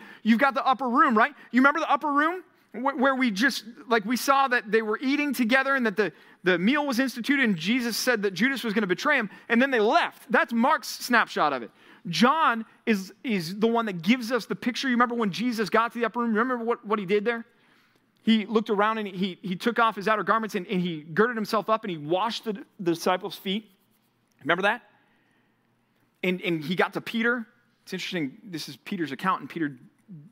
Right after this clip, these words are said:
left that part out there. But he got to Peter, and Peter's like, "No, uh-uh." And Jesus says, "Look, if I don't wash your feet, you have no part of me." And Jesus, Judah, Peter says, "Wash all of me." But this hu-,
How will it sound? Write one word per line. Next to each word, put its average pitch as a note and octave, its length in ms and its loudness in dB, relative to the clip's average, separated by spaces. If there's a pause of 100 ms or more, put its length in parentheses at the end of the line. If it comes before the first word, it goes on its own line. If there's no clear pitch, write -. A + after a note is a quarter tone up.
(220)
left E3 260 -4
that D3+ 140 -6
part C#3+ 160 -4
out F3+ 160 -2
there. A#2 140 -12 (240)
But A#3 80 0
he A3+ 40 4
got B3 140 2
to A3+ 60 -4
Peter, C4 220 0
and A#3 80 0
Peter's A#3 200 0
like, G#3 100 0 (200)
"No, A#3 360 4 (540)
uh-uh." G3+ 280 4 (840)
And E3 100 -4
Jesus F3+ 280 0
says, E3+ 160 -6
"Look, F#3+ 120 2
if E3+ 60 -2
I F3+ 60 0
don't G3 160 -4
wash F3+ 200 -4
your D3+ 100 -6
feet, F3+ 360 -8
you F3 100 -4
have D#3+ 80 0
no B2+ 120 -4
part G3+ 300 -2
of B2+ 60 -4
me." A#2+ 180 -8
And B2+ 80 -10
Jesus, D3 320 -12 (100)
Judah, F3 240 -6
Peter D#3+ 260 -4
says, C#3+ 160 -6
"Wash F#3+ 280 -4
all E3+ 200 0
of F3+ 60 -2
me." D#3 100 -8 (320)
But G#3+ 180 0
this G#3 180 -6
hu-, A#3+ 120 -8